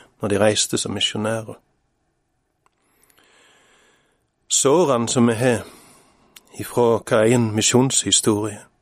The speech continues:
handler dels om den tida folk levde i. Det var mange tilsvarende eksempler på mannfolk som var lenge vekke, sjømenn og fiskere,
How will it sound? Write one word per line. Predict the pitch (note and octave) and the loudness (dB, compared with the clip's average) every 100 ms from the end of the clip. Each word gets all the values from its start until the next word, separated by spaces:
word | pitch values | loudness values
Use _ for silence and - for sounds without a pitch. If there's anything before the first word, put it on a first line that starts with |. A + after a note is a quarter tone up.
| _ _ _ - | _ _ _ -4
handler | B2 D3 D3+ | 0 2 2
dels | C3+ D#3 D#3+ - | 2 2 0 0
om | A#2 | 2
den | C3 C3 | 2 0
tida | - - D#3 B2+ G2 | 0 -2 0 0 -2
folk | - A#2+ A#2+ A2 | 0 0 0 0
levde | A2 A2+ A#2 A#2+ | 2 0 -4 -6
i. | G#2+ F#2+ _ _ _ _ _ _ _ _ _ - | -6 -12 _ _ _ _ _ _ _ _ _ -2
Det | |
var | A#2 | 0
mange | C3 C#3+ F#3 | 2 0 0
tilsvarende | F3+ D#3+ E3+ B2+ B2 A#2 A2+ | 2 0 2 0 2 2 2
eksempler | A2 C3+ D#3 E3+ G#2+ | 2 2 0 -4 -8
på | G2 A#2 | -4 0
mannfolk | A2+ A#2 A#2 C3+ A#2 | 2 2 0 0 0
som | - A#2 | -4 0
var | A2+ | 2
lenge | A2 A2+ C3 | 2 2 0
vekke, | G#2+ - - - - _ _ _ _ _ | -2 -6 -10 -10 -10 _ _ _ _ _
sjømenn | - A#2 B2+ D3 C3+ B2 | -2 2 2 4 2 2
og | - | 0
fiskere, | B2 - - C#3 - | 0 0 0 -4 -4